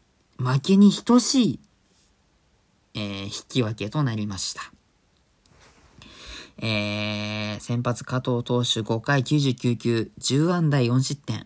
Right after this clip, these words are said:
えー、二番手、井口選手、四番手、杉浦選手にはホールドがついています。えー、一回無失点ですね。で、の、三番手、堀投手が四安-、一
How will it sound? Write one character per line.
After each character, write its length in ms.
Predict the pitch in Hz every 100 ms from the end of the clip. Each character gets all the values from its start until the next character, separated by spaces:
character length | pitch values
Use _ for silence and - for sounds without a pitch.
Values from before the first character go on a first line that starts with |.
| _ - - - _ -
え 60 |
ー、 480 | 113 110 107 107 104
二 180 | 120 135
番 300 | 165 190 165
手、 160 | - 156
井 200 | - 139
口 200 | 135 -
選 260 | - 113
手、 260 | 110 - 117 _ _
四 320 | 123 147 170
番 260 | 165 156 123
手、 280 | - 147 -
杉 380 | - 120 143 139
浦 140 | 120
選 220 | 110 113 107
手 320 | - 95 - - - _ -
に 80 |
は 80 | 165
ホ 320 | 131 - 151
ー 40 | 185
ル 60 |
ド 120 | 165 143
が 200 | 127 - -
つ 120 | 117
い 80 | 104
て 100 | -
い 60 |
ま 140 | - 131
す。 220 | - -
え 40 | 117
ー、 580 | 107 113 113 104 - - _ _ -
一 100 | - _ _
回 320 | - 113 92 82 -
無 120 | - 117
失 220 | - - _
点 200 | 107 - - _ _ _ _ _ _ _ _ _ _ _ _ _ _ _ -
で 60 |
す 120 | -
ね。 220 | 139 170 - _ _ _ _
で、 160 | 175 185
の、 280 | 139 147 143 _ _ _ _ _ _
三 260 | - 165 170
番 200 | 170 147
手、 120 | 123
堀 280 | 127 143 143
投 200 | 151 135
手 160 | -
が 140 | 131 135
四 380 | 117 151 185 196
安-、 240 | 190 160
一 140 | -